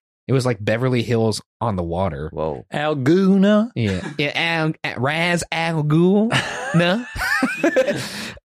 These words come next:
Speaker 1: Um, it was really nice. Um,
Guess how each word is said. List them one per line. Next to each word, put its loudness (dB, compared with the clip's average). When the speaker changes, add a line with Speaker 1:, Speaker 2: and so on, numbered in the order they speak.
Speaker 1:
Um, 2
it 2
was 2
really 2
nice. 0
Um, 2